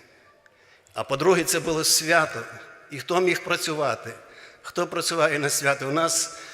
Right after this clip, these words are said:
навіть на православні свята ми намагаємося якось уникати, і люди часто докоряють посторонні нас, хоча це для нас таке. Він повертався, дорогі друзі. Ми повинні розуміти, що в той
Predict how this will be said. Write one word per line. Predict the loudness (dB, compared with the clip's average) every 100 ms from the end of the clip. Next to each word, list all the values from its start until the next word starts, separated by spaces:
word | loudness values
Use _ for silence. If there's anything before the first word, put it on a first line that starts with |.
| -10
навіть | -2 0 -2 -2
на | -4
православні | -2 -2 -2 0 0 0 -4
свята | -4 -6 -6 -6 -6
ми | -6
намагаємося | -8 -6 -6 -6 -6 -6 -6 -6
якось | -6 -8 -8
уникати, | -10 -10 -10 -10 -12 -20 -20 -20 -16
і | -4
люди | -4 -2
часто | -2 -2 -4 -8
докоряють | -6 -4 -2 -2 -4 -8
посторонні | -12 -12 -12 -12 -10
нас, | -12 -12 -14
хоча | -14 -10 -6 -6 -6 -16 -20 -20 -20 -12
це | -10
для | -8 -6
нас | -6 -8
таке. | -8 -6 -6 -6 -12 -20 -20 -20 -20 -20 _ _ _ -20 -10
Він | -2 0
повертався, | 4 4 4 0 0 0 -2 -6 -6
дорогі | -8
друзі. | -8 -10 -12 -14 -14 -12 -10
Ми | -8
повинні | 0 2 2
розуміти, | 2 0 2 2 0 -4 -4
що | -2 0 -2 -4 -6 -10 -20 -20 -20 _ _ _ _ _ _ _ _ _ _ _
в | -16
той | 2 4 6 2